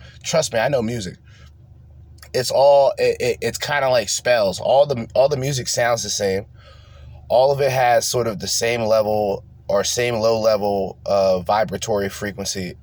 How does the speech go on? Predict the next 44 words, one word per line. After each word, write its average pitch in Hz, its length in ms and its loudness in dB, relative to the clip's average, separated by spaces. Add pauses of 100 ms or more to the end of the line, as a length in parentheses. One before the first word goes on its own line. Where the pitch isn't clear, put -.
It's - 180 -6
like 107 240 -4
your 104 140 -4
lowest 120 520 0
chakras 107 500 -2
is 90 120 -8
the 95 80 -2
only 104 240 0
thing 101 280 -2
that 95 140 0
it's 87 160 -6
reaching. 92 440 -10 (720)
When 110 120 -4
you 139 120 -4
have 127 320 2
music 131 400 -4
that's 104 240 -2
high 123 340 0
frequency, 123 720 -6
even 156 280 -6
instrumentals 120 680 -2
that 107 160 2
have, 104 260 2 (460)
if 117 100 -4
you 170 120 2
listen 175 300 0
to 151 100 -2
a 131 100 2
lot 123 220 4
of, 107 120 4
uh, 107 240 2
Playboi 127 420 0
Carti, 117 560 0
um, 90 540 -2 (220)
music, 98 500 -6
a 98 80 -4
lot 120 220 2
of 123 80 -2
his 113 140 -6
instrumentals 110 580 -2
have 98 160 0
a 87 60 -4
high 104 260 -2
frequency, 92 520 -10